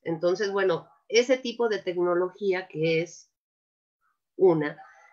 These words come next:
lo quisiera confrontar con otra. Eh, y hubo un artículo que yo ya había presentado en el seminario, en la conversación entre los seminarios, les decía, de Yasnaya Elena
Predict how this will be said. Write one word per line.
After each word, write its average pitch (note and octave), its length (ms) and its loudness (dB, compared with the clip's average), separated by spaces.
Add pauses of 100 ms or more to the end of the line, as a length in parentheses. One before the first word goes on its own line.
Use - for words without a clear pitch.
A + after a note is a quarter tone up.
(120)
lo G3 180 2
quisiera A3 420 -2
confrontar G#3 680 -4
con C4+ 220 2
otra. F#3 440 -2 (420)
Eh, G#3+ 760 2
y A#3+ 240 -4
hubo C4 260 2
un B3+ 160 0
artículo A#3+ 480 -2
que A3+ 140 0
yo A#3 60 4
ya A#3 140 0
había A#3 200 0
presentado G#3 640 -4
en F3+ 100 -2
el D3+ 80 -4
seminario, E3+ 720 -4
en D#3 160 -4
la C#3 240 -12
conversación D#3+ 600 -6
entre E3 280 -6
los D#3 180 -10
seminarios, E3 840 -4
les D#3+ 200 -6
decía, D#3+ 400 -4
de D3+ 140 -4
Yasnaya D#3 920 -8
Elena D3 340 -6